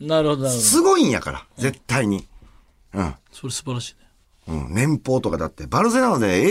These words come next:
Speaker 1: 英雄みたいな感じなんやろ？
Speaker 2: それもそうです。
Speaker 1: それはもう絶対すごいよ。顔見たらわかる、
Speaker 2: そうそう、
Speaker 1: それは。
Speaker 2: そうです。
Speaker 1: 凄さは。
Speaker 2: 顔見たらわかる。
Speaker 1: うん。いろいろ、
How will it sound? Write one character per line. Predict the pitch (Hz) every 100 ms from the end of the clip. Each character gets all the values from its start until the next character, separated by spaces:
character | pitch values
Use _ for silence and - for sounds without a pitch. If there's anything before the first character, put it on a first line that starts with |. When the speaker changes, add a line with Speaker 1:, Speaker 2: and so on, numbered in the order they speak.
| 254
Speaker 1:
英 | 262
雄 | 262
み | 247
た | 165
い |
な | 95
感 | 85 92
じ | 87
な | 69
ん |
や | 64
ろ？ | - 110
Speaker 2:
そ | 117 139
れ |
も |
そ |
う |
で | 135
す。 | 110
Speaker 1:
そ | 120
れ | 180
は |
も | 226 117
う |
絶 | - 135 202 -
対 | 254
す | -
ご | 160 127
い |
よ。 | 71 - _
顔 | 175 247
見 | 254
た | 135
ら |
わ | 110
か | 87
る、 |
Speaker 2:
そ | 71
う | 90
そ |
う、 |
Speaker 1:
そ |
れ | 80
は。 | 71
Speaker 2:
そ | -
う |
で | -
す。 |
Speaker 1:
凄 | - 104 87
さ | 65
は。 | -
Speaker 2:
顔 | - - 185
見 | 127
た |
ら | 185
わ | -
か | 90
る。 | 78
Speaker 1:
う | - - - - - - - - - - - 123
ん。 |
い | 196
ろ | 254 269
い |
ろ、 | 277 269 262